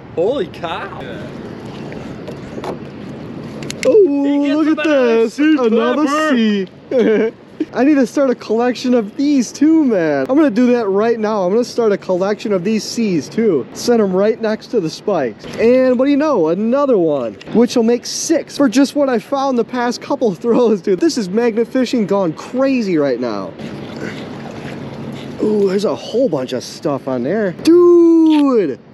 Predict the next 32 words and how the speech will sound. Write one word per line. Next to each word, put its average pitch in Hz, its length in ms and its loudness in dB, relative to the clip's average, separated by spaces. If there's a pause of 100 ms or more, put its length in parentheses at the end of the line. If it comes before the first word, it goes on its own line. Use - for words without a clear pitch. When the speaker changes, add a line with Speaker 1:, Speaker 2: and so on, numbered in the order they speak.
(160)
Speaker 2:
I 226 80 0
caught 311 300 0
a 302 60 2
piece 277 280 0
of 254 120 -2
glass. 220 880 -2 (420)
Speaker 1:
The - 120 -12
heck? - 300 -12
Speaker 2:
Yeah, 240 280 4
right? 220 600 2
Holy 220 540 2
cow, 277 540 -2
man. 143 500 0 (100)
I've 247 140 0
never 294 300 2
seen 175 460 0
that 262 360 0
before. 156 720 0
How 202 160 -4
the 294 140 0
heck 254 280 -2
did 165 220 -2
this 330 180 2
stick - 400 -2
on 135 280 -2
there? 120 160 -2
That's - 120 -4
super 294 500 0
weird. 131 580 -2
Speaker 1:
Was 143 140 -8
it - 200 -12
pinched? 190 560 -6